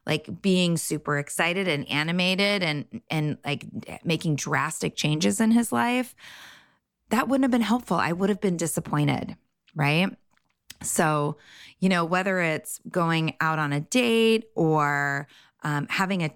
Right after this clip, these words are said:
a co-, a tough conversation with another family member, maybe with your parent or your sibling, and being really attached to, "Okay, we're gonna have this conversation and then everything's gonna feel so great and we're gonna be so much closer." Just start to notice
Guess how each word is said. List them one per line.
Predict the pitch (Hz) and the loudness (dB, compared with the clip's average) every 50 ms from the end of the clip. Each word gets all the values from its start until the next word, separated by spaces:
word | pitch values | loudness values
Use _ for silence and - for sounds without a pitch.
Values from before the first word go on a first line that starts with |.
| - _ - | -8 _ -8
a | 151 - | -8 -6
co-, | - - 190 - | -4 -4 -4 -4
a | - 165 | -4 -6
tough | 160 - 180 175 - | -4 -2 -2 -2 -2
conversation | - - 175 156 156 - - 170 143 - - 156 151 | 0 -2 0 0 0 0 0 0 0 0 -2 -2 0
with | 147 143 135 | 0 0 0
another | - 143 135 135 139 175 208 | 0 0 0 0 0 0 0
family | 220 - 240 247 254 262 | 2 4 4 4 6 6
member, | 262 262 269 269 262 277 277 277 | 6 4 4 2 0 0 2 2
maybe | 254 190 160 151 151 | 2 2 2 2 2
with | 143 143 139 - | 0 0 -2 -2
your | 151 139 | -4 -6
parent | - - 165 165 170 175 180 175 - - | -4 -2 0 2 2 4 2 0 -2 -4
or | - 151 151 | -4 -4 -4
your | 147 143 143 | -2 -4 -4
sibling, | - - 208 208 196 208 208 202 202 202 202 202 202 196 - - - - - - - - | -2 0 0 2 2 4 4 4 6 4 4 2 0 -2 -4 -12 -14 -14 -16 -16 -6 -2
and | 180 180 175 165 - | 0 0 0 2 2
being | 190 185 190 196 196 | 2 4 4 4 4
really | 180 175 170 175 165 | 4 4 4 4 2
attached | 160 151 - - - 160 156 160 160 - - - | 2 0 0 -2 0 0 0 0 -2 -4 -8 -6
to, | - - 165 156 156 - | -2 0 2 2 2 0
"Okay, | 131 - 170 156 | -2 -2 -2 -2
we're | 147 147 | 0 0
gonna | 156 147 | 0 0
have | 147 175 170 | 0 -2 -2
this | 175 170 - | -2 -4 -6
conversation | - - 175 165 160 - - 151 139 - 165 | -4 -4 -4 -4 -2 -2 -2 -2 -2 0 0
and | 151 147 | 0 0
then | 143 135 - - | 0 0 0 -2
everything's | 175 180 170 170 160 - 165 156 143 | -2 0 0 0 0 0 0 0 -2
gonna | - 156 151 143 | -2 -2 -2 -2
feel | 139 - - 147 143 143 147 147 143 139 - - - - - _ _ _ _ - | -2 -2 0 2 2 2 2 0 0 -2 -6 -10 -16 -20 -20 _ _ _ _ -8
so | - - 156 123 | -4 -2 0 0
great | 135 - - 269 294 277 262 262 262 254 247 214 | 0 0 0 0 0 2 2 2 2 2 2 2
and | 175 156 | 0 0
we're | 156 156 | -2 -2
gonna | 156 147 | -2 -2
be | 139 143 147 | -2 -2 -4
so | - - 143 | -4 -4 -2
much | 143 139 135 - - | -2 -2 -2 -4 -6
closer." | - - - 247 247 240 233 - 233 226 220 214 214 214 - - - - - - _ - - | -6 -4 -2 0 0 0 -2 0 0 2 2 2 0 -2 -6 -12 -20 -20 -20 -20 _ -12 -6
Just | - 294 339 - | -2 -2 -2 -2
start | - - 330 330 320 - | -2 -2 -2 -2 -2 0
to | - 269 | 2 4
notice | 240 233 220 214 233 277 311 233 175 175 170 | 4 6 4 4 4 4 2 2 2 0 0